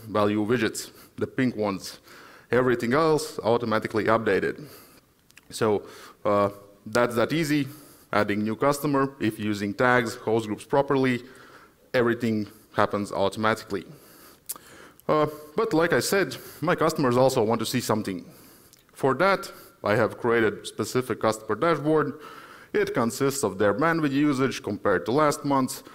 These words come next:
It, uh, consists of S L A, so basically that we are actually giving them the service. Uh, some network map of them,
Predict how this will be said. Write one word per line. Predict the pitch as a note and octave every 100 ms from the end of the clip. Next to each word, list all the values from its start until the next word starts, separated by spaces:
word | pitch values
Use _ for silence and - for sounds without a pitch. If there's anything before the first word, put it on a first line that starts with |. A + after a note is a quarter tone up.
| - - - -
It, | - - C3
uh, | G2+
consists | G#2+ G2+ C3+ C3+ -
of | F#2+
S | A2 A#2+
L | G2+ C#3
A, | E3+ C#3+ - -
so | G#2
basically | G2+ A2 A2+ A2 G#2
that | G2+ G2+ -
we |
are | G2+
actually | G#2+ - G#2+ F#2+
giving | C3 A2+ A2
them | G#2+
the | G#2+
service. | - F3+ C#3 - - - - - - -
Uh, | G#2+ G#2 G2 -
some | E3 D#3
network | G3 E3+ C#3+
map | D#3+ D3+ C#3+
of | A#2+
them, | C3+ C3